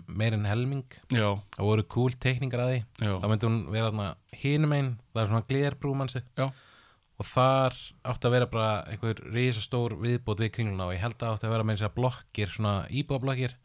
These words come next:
Speaker 2: Já.
Speaker 1: sem tengd-, tengdust við Kringluna.
Speaker 2: Myndir þú vilja búa í Kringlunni?
Speaker 1: Nei, ég held ekki. Ja, þetta er fín staðsetning
Speaker 2: Mm.
Speaker 1: og væri í rauninni lúmstægilegt, segjum að þú sért bara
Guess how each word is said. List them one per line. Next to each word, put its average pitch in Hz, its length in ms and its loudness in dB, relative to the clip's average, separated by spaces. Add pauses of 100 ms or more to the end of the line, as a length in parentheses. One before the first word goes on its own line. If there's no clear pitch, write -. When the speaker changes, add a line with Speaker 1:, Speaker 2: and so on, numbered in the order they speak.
(100)
Speaker 2:
Já. 117 300 6
Speaker 1:
sem 113 160 0
tengd-, 139 420 -2 (160)
tengdust 147 420 -2
við 123 100 4
Kringluna. 107 380 -2
Speaker 2:
Myndir 127 300 2
þú 127 100 4
vilja 113 180 2
búa 123 640 4
í 92 160 -2
Kringlunni? - 580 -8
Speaker 1:
Nei, 139 680 0
ég 127 80 2
held 127 100 -2
ekki. 101 160 -4
Ja, 143 380 6 (460)
þetta 113 180 0
er - 40 -10
fín 165 200 2
staðsetning - 800 -4 (220)
Speaker 2:
Mm. 95 320 -2
Speaker 1:
og 104 100 2
væri 101 220 4
í - 20 2
rauninni 113 460 0 (260)
lúmstægilegt, 123 880 0
segjum 127 240 2
að 120 140 2
þú - 40 -6
sért - 180 -6
bara 110 160 0